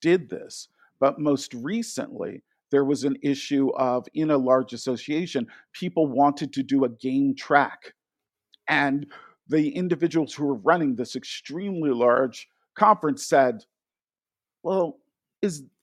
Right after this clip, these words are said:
does that really fall into what we're doing? Because is that really an academic study?" And so <laughs> there is, there is still pushback even in the academy.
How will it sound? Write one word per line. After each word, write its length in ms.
does 180
that 220
really 280
fall 480
into 920
what 180
we're 100
doing? 280
Because 320
is 200
that 260
really 680
an 120
academic 640
study?" 560
And 140
so 680
<laughs> 340
there 280
is, 280
there 140
is 220
still 220
pushback 720
even 280
in 200
the 120
academy. 560